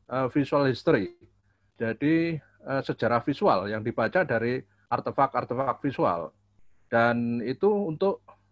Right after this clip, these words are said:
justru untuk mengurangi beban bahwa kepercayaan selama ini, para sejarawan itu sangat percaya pada dokumen.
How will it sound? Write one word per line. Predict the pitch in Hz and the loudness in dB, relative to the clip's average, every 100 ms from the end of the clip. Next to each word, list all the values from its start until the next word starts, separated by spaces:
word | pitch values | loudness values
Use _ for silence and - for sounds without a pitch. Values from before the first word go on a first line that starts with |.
| _ 131 | _ -8
justru | 120 - 202 170 | -6 0 2 2
untuk | 180 170 | 0 0
mengurangi | 156 160 156 143 117 185 | 0 2 4 4 2 0
beban | 127 - 151 170 185 _ _ _ _ _ - | -4 2 2 2 -4 _ _ _ _ _ 0
bahwa | 123 123 131 127 127 110 - _ _ | 2 4 4 4 4 2 -6 _ _
kepercayaan | 202 - 151 160 160 185 196 170 | 0 2 0 4 4 6 4 4
selama | 156 151 143 | 4 4 2
ini, | 117 110 | 0 -2
para | 113 139 147 147 | -2 2 2 0
sejarawan | - 131 143 160 | 2 4 4 2
itu | 196 | 0
sangat | 175 180 175 | 0 -2 -2
percaya | 160 151 160 | 0 2 2
pada | 120 120 | 2 -2
dokumen. | - - 127 95 | -4 -6 -6 -6